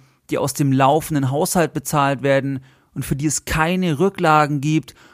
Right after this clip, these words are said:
Und auch diese Verbindlichkeiten sind nicht heute in den Schulden berücksichtigt, was sie eigentlich müssten,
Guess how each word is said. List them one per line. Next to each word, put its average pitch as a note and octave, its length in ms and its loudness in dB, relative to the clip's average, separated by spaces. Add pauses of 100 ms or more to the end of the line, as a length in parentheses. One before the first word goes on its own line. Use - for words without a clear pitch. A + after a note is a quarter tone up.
Und C#3+ 160 -4
auch C#3 240 0
diese F3 360 -2
Verbindlichkeiten C3+ 1200 0 (400)
sind - 260 -2
nicht F#3 380 0
heute D#3+ 340 2
in D#3+ 60 0
den C#3+ 100 0
Schulden D3 600 -4 (460)
berücksichtigt, F3+ 800 -2 (280)
was C3+ 280 0
sie D#3+ 100 0
eigentlich D3 600 -4 (300)
müssten, E3+ 680 -2